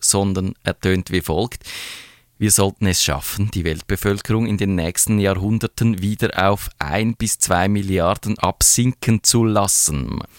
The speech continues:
Es gäbe eben bald zehn Milliarden Menschen und das sei ein gigantisches Nahrungsreservoir für gefährliche Mikroben und andere so Kleinstlebewesen.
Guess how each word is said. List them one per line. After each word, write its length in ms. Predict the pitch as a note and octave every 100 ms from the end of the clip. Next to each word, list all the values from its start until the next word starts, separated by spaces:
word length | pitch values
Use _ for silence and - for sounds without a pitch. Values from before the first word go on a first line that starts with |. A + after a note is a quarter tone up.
| - - - -
Es 200 | A2+ -
gäbe 260 | G2+ G#2
eben 160 | G#2+ G2
bald 320 | F#2 F#2+ G2 -
zehn 260 | - F2+
Milliarden 560 | G2+ F#2+ F#2 F2 E2+ F#2
Menschen 440 | E2+ E2 F#2+ A2+
und 240 | G#2+ G2 -
das 160 | F#2+
sei 80 | G#2
ein 180 | G2+ G2+ -
gigantisches 800 | A2 - F2 F#2+ - - A2 -
Nahrungsreservoir 1200 | F2+ D#2+ F2+ G#2 - F#2 F#2 F2 E2+ F#2 F#2 F2+
für 160 | -
gefährliche 580 | F#2 - F#2 F#2+ G2 F#2+
Mikroben 800 | F2+ F#2+ - F#2 F2+ G#2+ - B2 - _
und 280 | - A#2+ -
andere 420 | - - B1 C2+ -
so 160 | E2
Kleinstlebewesen. 1300 | C#2 - E2 D#2 D#2+ - D2+ C#2 D#2 E2+ D2+ C#2+ -